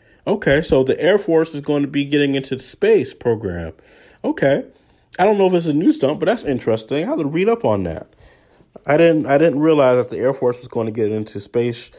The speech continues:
uh, expeditions. So I have to look into that and, and see more about that. Nine things you didn't realize that could, that you could do to pay off debt. Uh, you can go to first for women dot com and read about that article.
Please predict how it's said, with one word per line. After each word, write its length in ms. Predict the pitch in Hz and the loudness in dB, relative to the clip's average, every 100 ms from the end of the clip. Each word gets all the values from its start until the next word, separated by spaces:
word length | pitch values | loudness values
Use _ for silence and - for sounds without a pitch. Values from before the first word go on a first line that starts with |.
| - _ - | -20 _ -8
uh, 140 | 98 101 | -2 -2
expeditions. 800 | 101 - 104 113 120 - 80 | -2 -4 -2 0 -2 -6 -12
So 280 | - - 98 | -10 -2 0
I 80 | 110 | 2
have 100 | 113 | 0
to 60 | 104 | 0
look 200 | 113 - | 0 0
into 280 | 107 104 | -2 -2
that 320 | 95 98 95 92 | 0 2 2 0
and, 200 | 92 - | -4 -6
and 200 | 95 90 | -8 -8
see 340 | - 101 101 | -6 -4 -2
more 280 | 101 92 92 | -2 0 0
about 340 | 87 95 92 | 0 0 -2
that. 240 | 82 - - _ _ _ _ _ _ | -8 -12 -16 _ _ _ _ _ _
Nine 360 | - 107 135 160 | -4 2 2 2
things 320 | 160 151 151 | 2 0 0
you 60 | 120 | 0
didn't 220 | 135 107 | -2 0
realize 460 | 120 127 123 123 120 | 2 4 4 2 -2
that 220 | 104 - | -8 -6
could, 420 | 127 117 110 - _ _ - | -6 -4 -4 -8 _ _ -10
that 60 | 104 | -4
you 100 | 135 | -2
could 160 | 143 | -2
do 140 | 120 127 | 2 0
to 80 | 107 | 0
pay 240 | - 123 | -2 2
off 320 | 117 110 104 | 4 4 2
debt. 340 | 110 95 - - _ _ _ _ _ _ - | 0 0 -2 -14 _ _ _ _ _ _ -6
Uh, 300 | 104 98 101 | 0 2 2
you 200 | 104 120 | 0 -4
can 240 | 117 107 107 | -2 -2 2
go 180 | 110 | 2
to 60 | 104 | 2
first 400 | - 120 123 - | 0 2 2 0
for 180 | 127 113 | -2 -2
women 420 | 113 120 101 98 | 0 0 0 0
dot 220 | 98 - | -2 -2
com 340 | - 120 104 95 | -4 -2 0 -2
and 140 | 90 | -4
read 160 | 101 95 | -6 -4
about 240 | 95 90 | -2 -2
that 180 | 98 - | -4 -4
article. 560 | 113 110 95 - - | 0 0 0 -4 -16